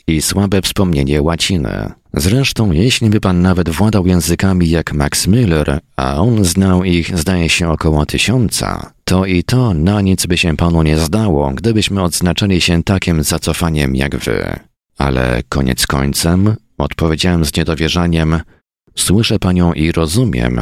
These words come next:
a ponieważ w żadnym razie nie mogę pochwalić się znajomością języka używanego na Marsie, więc trudno mi zrozumieć. Rzeczywiście? W takim razie spróbuj pan powtórzyć choćby jedno zdanie z tych, które teraz wymawiam.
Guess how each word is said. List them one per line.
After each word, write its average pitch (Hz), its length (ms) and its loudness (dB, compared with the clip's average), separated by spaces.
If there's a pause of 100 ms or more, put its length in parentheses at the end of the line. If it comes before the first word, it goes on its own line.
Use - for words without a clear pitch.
a 69 140 -2
ponieważ 82 460 0
w 76 40 -6
żadnym 101 340 0
razie 90 300 -2
nie 82 120 2
mogę 113 240 0
pochwalić 92 480 0
się 85 220 2
znajomością 87 600 0
języka 85 520 0
używanego 80 680 0
na 67 140 -2
Marsie, 78 680 0
więc 80 320 -2
trudno 101 360 0
mi 90 120 2
zrozumieć. 85 840 0 (360)
Rzeczywiście? 90 920 0 (140)
W - 100 -4
takim 90 280 0
razie 110 380 0
spróbuj 131 400 -2
pan 98 180 -2
powtórzyć 101 580 0
choćby 82 380 0
jedno 95 360 2
zdanie 90 500 0
z - 120 -4
tych, 104 400 -2
które 92 360 0
teraz 95 440 -2
wymawiam. 50 760 -4